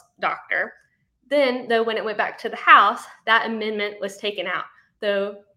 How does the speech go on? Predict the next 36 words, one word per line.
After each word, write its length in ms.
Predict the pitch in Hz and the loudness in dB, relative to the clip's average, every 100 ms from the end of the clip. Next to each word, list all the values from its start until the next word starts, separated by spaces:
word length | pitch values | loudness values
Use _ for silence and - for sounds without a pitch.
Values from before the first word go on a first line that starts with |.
| _ | _
dentistry 680 | 262 269 247 - 196 202 208 | -6 -6 -8 -6 -4 -4 -4
and 160 | 180 190 | -6 -2
chiropractor 840 | 226 220 214 190 - 190 185 190 | 0 0 -2 -4 -2 0 2 0
and 120 | 185 | -4
a 320 | - 180 - - | -4 -6 -6 0
podiatrist 680 | 214 240 226 226 190 196 - | 6 6 6 2 0 0 2
all 140 | 202 202 | 2 4
got 160 | 185 | 0
to 60 | - | -4
keep 280 | 254 247 - | -10 -8 0
their 160 | 208 | 2
amendments 520 | 180 156 160 - 226 - - | 2 -2 -8 -10 -16 -16 -6
in 160 | 190 | -4
there. 320 | 170 - - - _ _ _ - - - | -2 -4 -4 -10 _ _ _ -20 -20 -4
Um, 320 | 214 196 185 - - _ _ _ | 0 0 -2 -10 -20 _ _ _
this 240 | 233 339 - | 2 2 2
then 300 | 269 269 262 | -2 0 -2
went 160 | 247 | -2
on 260 | 208 220 247 | -2 -2 -4
to 520 | - 226 202 214 269 - _ _ _ 196 - | -8 -6 -4 -4 -8 -16 _ _ _ -20 -6
the 100 | 220 | -2
governor 680 | 220 262 - 190 - 254 - | 4 4 2 -2 -4 -8 -6
to 120 | 233 | -6
sign 220 | 233 202 | -4 -4
into 240 | 196 226 240 | -4 -6 -6
law, 440 | 180 - - 233 - - - | -6 -4 -4 -6 -10 -16 -8
and 300 | 196 190 190 | -4 -2 0
Governor 340 | 196 208 208 | 0 -2 -4
DeSantis 560 | 202 202 185 185 185 180 | -6 -8 -10 -10 -12 -4
did 160 | 196 | -2
actually 420 | 190 - - 175 | -2 -6 -10 -10
veto 460 | 170 170 - - - - _ _ | -10 -12 -8 -8 -8 -12 _ _
this 180 | 190 190 | -6 -6
bill. 340 | - 185 - - | -4 -4 -4 0
But 120 | 247 | 2
it, 180 | 311 | 0